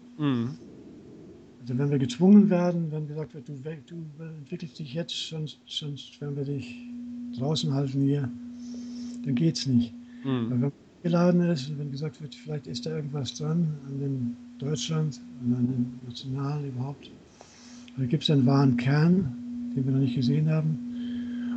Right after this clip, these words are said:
Speaker 2: Und das bot diese ferne Indien, das bot einen Rahmen, und dieses Experiment, dieses, dieses Stadtexperiment,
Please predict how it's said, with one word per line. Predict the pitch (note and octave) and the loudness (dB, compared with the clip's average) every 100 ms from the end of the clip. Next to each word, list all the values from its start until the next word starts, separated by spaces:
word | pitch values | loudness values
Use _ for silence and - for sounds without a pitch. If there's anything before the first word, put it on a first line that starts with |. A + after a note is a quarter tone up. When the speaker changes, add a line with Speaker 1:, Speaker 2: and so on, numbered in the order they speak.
| A#3+ | 0
Speaker 2:
Und | C3+ A#2+ D3 | 2 4 4
das | A#2+ | 2
bot | E3 E3+ F3 - | 6 6 6 4
diese | D#3+ D#3+ D#3 D#3 - - - - | 2 4 2 0 -8 -16 -14 -10
ferne | - E3 F3 D#3 | -4 0 2 4
Indien, | F3 F3 F3+ E3+ D3+ | 6 8 8 6 4
das | D3 | -2
bot | - D#3 G#3+ | -2 -2 0
einen | D3+ | 0
Rahmen, | C3+ C#3+ D#3 E3 D#3 A#3+ A#3+ A#3+ A#3+ A#3+ A#3+ A#3+ A#3+ A#3+ A#3+ | 0 0 2 2 0 -2 -8 -10 -10 -8 -8 -8 -8 -8 -6
und | B2 B2 | 0 2
dieses | C3+ C#3 | 4 2
Experiment, | D3 A#2+ C#3+ C3+ C#3 D3+ C3+ | -2 -2 0 2 4 4 4
dieses, | C3+ B2+ A#2 - - A#2+ | 2 2 0 -4 -12 -8
dieses | C3 A#2+ | -6 -2
Stadtexperiment, | D#3 D#3+ D3 C#3+ D#3 C3+ - D3+ D3 D3+ C#3+ - | -2 0 -2 -4 -8 -8 -2 0 2 2 0 -6